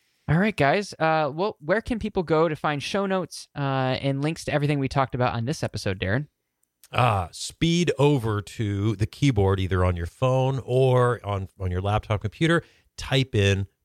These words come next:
Speaker 2: better show dot I O to your favorite browser.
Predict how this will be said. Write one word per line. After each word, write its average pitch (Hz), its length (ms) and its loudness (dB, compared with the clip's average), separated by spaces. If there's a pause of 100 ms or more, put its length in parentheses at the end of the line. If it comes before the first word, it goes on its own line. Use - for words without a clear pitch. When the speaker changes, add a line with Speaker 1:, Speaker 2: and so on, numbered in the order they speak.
Speaker 2:
better 95 260 4
show 110 340 2
dot 87 300 -2
I 87 220 -6
O 87 260 -2
to - 160 -10
your 85 80 0
favorite 85 460 -4
browser. 104 540 -2